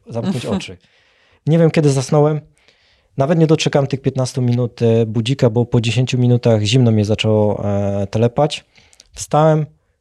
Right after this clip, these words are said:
Speaker 1: udało mi się, te, te piętnaście minut jakby mi zresetowało głowę, no i udało mi się dotrzeć do schroniska, tam już, e, trochę lepszych warunkach. E, spędziłem trzy godziny, z tego godzinę czterdzieści pięć na spanie,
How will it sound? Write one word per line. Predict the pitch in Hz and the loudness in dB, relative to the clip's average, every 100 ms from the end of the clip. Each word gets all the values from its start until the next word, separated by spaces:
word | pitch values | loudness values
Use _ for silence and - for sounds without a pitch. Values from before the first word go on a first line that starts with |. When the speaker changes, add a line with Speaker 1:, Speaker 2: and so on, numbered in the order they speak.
| _ - | _ -10
Speaker 1:
udało | 135 151 151 | -2 2 2
mi | 135 | 2
się, | - 139 | 2 2
te, | 135 139 | 2 0
te | 135 | 0
piętnaście | 139 139 - | 0 -2 0
minut | 135 131 | 2 2
jakby | 117 123 | 2 4
mi | 127 | 4
zresetowało | 120 117 117 117 117 113 | 2 -2 -2 -2 2 0
głowę, | 98 117 127 156 185 | 2 0 2 0 0
no | 185 214 | -2 0
i | 190 | 2
udało | 156 139 | 4 2
mi | |
się | 123 | 2
dotrzeć | 123 120 123 | 0 2 0
do | 113 107 | 0 -2
schroniska, | 113 117 - 110 | 0 -2 0 -2
tam | - 120 | 0 2
już, | 117 110 - | 2 0 0
e, | 117 110 | 0 2
trochę | - 110 117 | 2 0 0
lepszych | 113 123 | 0 0
warunkach. | 110 113 110 113 104 _ _ _ _ _ _ _ - | 0 2 2 0 -4 _ _ _ _ _ _ _ -2
E, | 95 101 98 98 | 0 2 0 -2
spędziłem | - 120 127 131 | 0 0 2 2
trzy | - | 2
godziny, | 139 135 135 | 0 2 2
z | 113 | 2
tego | 131 120 | 0 0
godzinę | 117 110 120 | 0 0 0
czterdzieści | 110 120 107 107 110 | -2 -2 -4 -4 -4
pięć | 113 110 107 | -2 -2 -2
na | 101 | -4
spanie, | - 117 113 110 | -2 -2 0 -2